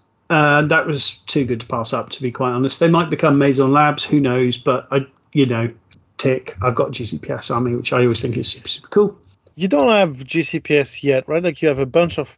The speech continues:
Speaker 2: Plague, but you, you hadn't bought some G C P S models so far.
Speaker 1: So I've got enough for probably, I've easily got enough for Dead Zone.
Speaker 2: Right.
Speaker 1: But not enough. Definitely, I didn't have enough for Firefight, whereas now I do.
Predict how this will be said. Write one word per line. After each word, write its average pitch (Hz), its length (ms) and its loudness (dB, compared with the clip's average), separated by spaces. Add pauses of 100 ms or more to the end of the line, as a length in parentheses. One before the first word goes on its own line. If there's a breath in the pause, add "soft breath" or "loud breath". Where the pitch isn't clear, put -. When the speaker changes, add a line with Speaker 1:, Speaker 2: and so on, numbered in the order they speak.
(140)
Speaker 2:
Plague, 185 800 0
but 139 300 -2
you, 143 120 -10 (120)
you 147 560 0
hadn't 160 360 0
bought 143 240 2
some 127 240 -8 (380)
G - 140 -10
C - 160 -16
P 127 100 -4
S - 140 -12
models 110 320 -6
so 120 120 -6
far. 117 360 -4
Speaker 1:
So 196 420 4
I've 180 180 0
got 202 200 2
enough 190 600 2
for - 240 -4
probably, 135 920 -2 (100)
I've 147 140 0
easily 165 220 4
got 139 120 0
enough 135 280 -2
for - 80 -16
Dead 123 260 -2
Zone. 120 480 -6 (340)
Speaker 2:
Right. 135 260 4 (880)
Speaker 1:
But 139 360 0
not 143 400 2
enough. 131 560 0
Definitely, 160 400 -4
I 156 40 0
didn't 151 240 0
have 131 200 -6
enough 127 240 -6
for 123 60 -16
Firefight, 120 520 -6
whereas 127 300 -6
now 117 180 -4
I 117 40 -4
do. 113 300 -4